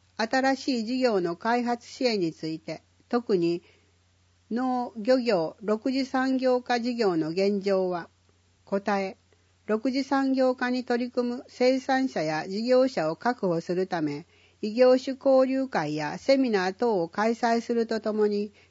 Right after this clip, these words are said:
経費を助成する制度を創設し、支援しています。問い、中心市街地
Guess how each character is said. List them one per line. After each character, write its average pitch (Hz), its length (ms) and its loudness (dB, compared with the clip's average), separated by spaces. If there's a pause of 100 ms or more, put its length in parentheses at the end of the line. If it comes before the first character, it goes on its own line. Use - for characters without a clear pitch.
(120)
経 269 240 4
費 240 160 -4
を 196 120 4
助 190 160 0
成 226 280 -2
す 226 140 -6
る 226 100 -2
制 226 280 0
度 220 160 -2
を 175 80 0
創 202 240 0
設 202 260 -6
し、 196 280 -4
支 - 200 -4
援 170 220 0
し - 80 -14
て 165 120 -4
い 160 80 -4
ま 151 180 -6
す。 - 200 -20 (1160)
問 214 220 2
い、 - 80 -16 (520)
中 262 260 0
心 262 340 -2
市 - 160 -8
街 262 280 4
地 262 260 -8